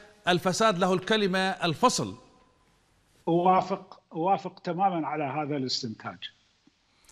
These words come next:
Speaker 1: أنا أشكرك. أه، دكتور رافع، وخلينا هذا السؤال أيضا نسأل الأستاذ عبد المنعم.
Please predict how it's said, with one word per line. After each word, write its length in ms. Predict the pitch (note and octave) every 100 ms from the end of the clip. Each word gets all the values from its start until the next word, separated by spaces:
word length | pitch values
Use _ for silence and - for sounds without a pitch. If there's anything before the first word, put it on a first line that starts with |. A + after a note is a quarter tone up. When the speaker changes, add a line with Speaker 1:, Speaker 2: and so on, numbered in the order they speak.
| _ C#3+
Speaker 1:
أنا 260 | D#3+ D#3
أشكرك. 300 | D3+ D3+ A2+ - - -
أه، 280 | D3+ D#3 D#3 - - - - -
دكتور 380 | D#3 E3 - A3+
رافع، 420 | A3+ A3+ F#3+ C#3 - - - - D3
وخلينا 360 | D3+ F3 F3+
هذا 60 | F3
السؤال 300 | - F3+ F3
أيضا 180 | E3+ D#3
نسأل 300 | D#3+ D#3+ C#3+
الأستاذ 580 | C3+ B2+ A#2 - C#3
عبد 180 | A#2+ A#2+
المنعم. 340 | A2+ A2 F#2